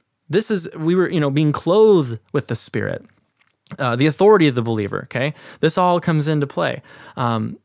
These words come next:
these are the, we should be doing, we should be operating at this level. This is normal Christianity, guys. This isn't for, for super saints. This isn't for someone super spiritual. This isn't for the, the, the professional intercessor or whatever. You know, this is for you and me.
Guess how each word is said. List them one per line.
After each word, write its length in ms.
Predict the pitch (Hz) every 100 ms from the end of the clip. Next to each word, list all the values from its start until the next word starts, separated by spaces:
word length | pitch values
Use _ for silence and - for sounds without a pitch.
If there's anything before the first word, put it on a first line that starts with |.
| _
these 400 | 247 196 139 214
are 60 | 269
the, 220 | 196 175
we 80 | 180
should 180 | - 294
be 120 | 170
doing, 340 | 151 240 214
we 80 | 175
should 180 | 196 262
be 140 | 202
operating 440 | - 156 247 208 147
at 100 | 131
this 180 | 120
level. 340 | - - 117 160 _
This 180 | - -
is 140 | 254
normal 480 | 151 123 151 269 143
Christianity, 720 | 120 139 - 123 104 104 156 - _
guys. 440 | 117 104 110 - - _ _ _ _ _ _
This 160 | 185 294
isn't 220 | 285 202
for, 300 | 185 180 156
for 180 | 160 156
super 300 | - 202 233
saints. 320 | - 113 -
This 160 | 180
isn't 220 | 240 240 226
for 120 | 202
someone 260 | 196 175
super 260 | 156 170 147
spiritual. 420 | - 160 165 123
This 180 | 127 190
isn't 200 | 262 233
for 120 | 208
the, 100 | 190
the, 220 | 170 151 156
the 180 | -
professional 500 | - 165 185 - 185
intercessor 720 | 175 180 175 - 160 - 139 127
or 220 | 131 120
whatever. 420 | 117 113 110 113 - - - - _
You 100 | -
know, 160 | 131 131
this 320 | 143 165 269
is 140 | 330 -
for 160 | 170
you 520 | 143 139 233 254 123 - _ -
and 220 | 147 160
me. 340 | 247 202 113